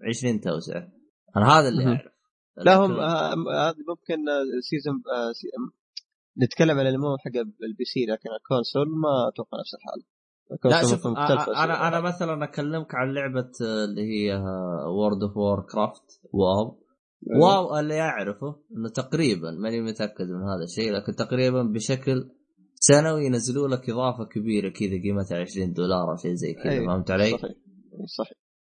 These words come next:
Speaker 1: فتشتريها وتكون توسعة على هذا وليفل أعلى. يعني،
Speaker 2: هو، هو،
Speaker 1: وصعوبة
Speaker 2: هو ش-،
Speaker 1: أكثر ومن الكلام هذا.
Speaker 2: هو كلامك صحيح، لكن، آه، واو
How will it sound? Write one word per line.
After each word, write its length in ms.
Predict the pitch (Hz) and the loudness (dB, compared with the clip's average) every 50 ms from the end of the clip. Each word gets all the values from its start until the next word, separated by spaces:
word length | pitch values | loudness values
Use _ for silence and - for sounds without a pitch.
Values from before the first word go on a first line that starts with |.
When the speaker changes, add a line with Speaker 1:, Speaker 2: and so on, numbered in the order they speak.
| _ _ - | _ _ 0
Speaker 1:
فتشتريها 1200 | 85 85 87 90 92 90 - - 104 - - - 110 110 113 120 131 135 135 139 135 139 135 139 135 | 2 2 4 4 2 0 -2 -4 -4 -4 -2 0 0 2 4 4 4 4 2 2 0 2 2 2 2
وتكون 580 | 131 120 110 110 - - - 135 123 117 107 | 2 0 0 -4 -6 -4 0 2 2 2 2
توسعة 420 | - - 131 131 131 127 - - 117 | 2 2 2 4 2 2 0 -2 0
على 200 | 110 113 117 113 | 0 0 0 0
هذا 480 | 110 113 120 123 131 131 131 123 127 | -2 0 0 0 2 2 0 0 2
وليفل 480 | 120 117 113 120 120 113 110 107 101 - | 2 2 4 2 2 2 2 0 0 0
أعلى. 440 | 104 95 90 85 82 82 - - - _ _ _ _ _ _ _ - | 0 -2 -2 -2 -6 -6 -6 -8 -12 _ _ _ _ _ _ _ -8
يعني، 340 | - 87 82 82 85 82 80 | -6 -4 -4 -2 -2 -2 0
Speaker 2:
هو، 60 | 156 | 2
هو، 420 | 143 139 147 - - 160 170 170 131 | 4 4 4 2 0 -2 -2 -2 0
Speaker 1:
وصعوبة 280 | 101 - - 139 147 | 2 2 4 6 6
Speaker 2:
هو 80 | 110 107 | 6 4
ش-، 280 | 98 104 95 90 95 | 4 4 2 2 0
Speaker 1:
أكثر 300 | - - - - 90 85 | -2 -6 -8 -6 -6 -4
ومن 200 | - 90 95 95 | -4 -4 -2 -2
الكلام 380 | 92 90 - - 76 78 82 90 | -4 -4 -6 -6 -6 -4 -4 -4
هذا. 300 | 87 76 73 - 123 - 139 151 196 123 131 - - - | -4 -4 -4 -6 -6 -8 -8 -6 -6 -6 -6 -8 -4 0
Speaker 2:
هو 120 | 139 135 135 - | 0 0 2 2
كلامك 260 | 143 139 139 127 - | 2 2 2 0 -2
صحيح، 280 | - - - 127 120 117 - | -6 -4 -2 0 0 0 -2
لكن، 260 | - 110 - - 113 | -4 -6 -4 -4 -6
آه، 1000 | 117 123 131 - - 170 170 165 165 147 113 110 107 101 110 113 107 110 107 107 - | -6 -6 -6 -8 -6 -6 -6 -4 -4 -2 -2 -2 -2 -2 -4 -6 -8 -12 -12 -6 -2
واو 300 | 135 139 139 139 147 139 | 0 2 2 2 0 -2